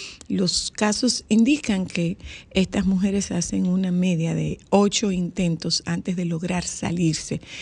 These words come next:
de esa relación. Pero otra cosa es que pueda una víctima convencerse de que ella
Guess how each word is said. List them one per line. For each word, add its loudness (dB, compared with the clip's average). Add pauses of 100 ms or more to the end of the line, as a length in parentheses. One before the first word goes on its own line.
(160)
de 2
esa -6
relación. -4 (480)
Pero 4 (320)
otra -2
cosa -2
es 2
que 0 (480)
pueda 4 (120)
una 6
víctima 2 (180)
convencerse 0 (400)
de 2
que -2
ella 4